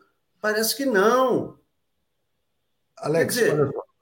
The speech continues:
Speaker 1: nós que somos da, da, da, da esquerda, nós somos libertários, nós que queremos a paz, consideramos isso ambíguo,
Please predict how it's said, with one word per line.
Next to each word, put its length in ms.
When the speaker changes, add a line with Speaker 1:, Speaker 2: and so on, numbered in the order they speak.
Speaker 1:
nós 540
que 140
somos 480
da, 180
da, 200
da, 200
da 140
esquerda, 800
nós 160
somos 300
libertários, 1000
nós 220
que 140
queremos 440
a 120
paz, 880
consideramos 680
isso 240
ambíguo, 880